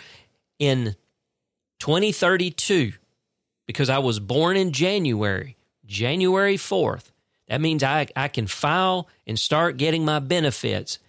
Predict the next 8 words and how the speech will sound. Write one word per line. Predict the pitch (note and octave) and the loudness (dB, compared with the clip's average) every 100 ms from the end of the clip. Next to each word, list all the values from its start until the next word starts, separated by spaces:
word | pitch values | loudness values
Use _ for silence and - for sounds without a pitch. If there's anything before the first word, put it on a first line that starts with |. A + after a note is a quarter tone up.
| _ _ | _ _
the | A2+ | -10
beginning | A#2 G#2 D3 F3 B2+ | -6 -2 0 2 0
of | G2 | -2
twenty | - D3+ F#3 F#3+ | -2 0 2 2
thirty-two. | - D#3+ E3 D#3 - F#3+ D3 G2+ - _ _ _ _ _ - | 2 0 2 -2 -4 -2 -2 -2 -8 _ _ _ _ _ -4
By | A2+ | -4
twenty | A2 - F#3 F#3+ | -2 0 2 2
thirty-three, | F3+ F3 E3+ D#3+ C#3+ - E3+ D#3+ A2+ G#2 | 2 2 2 2 0 0 0 2 0 -4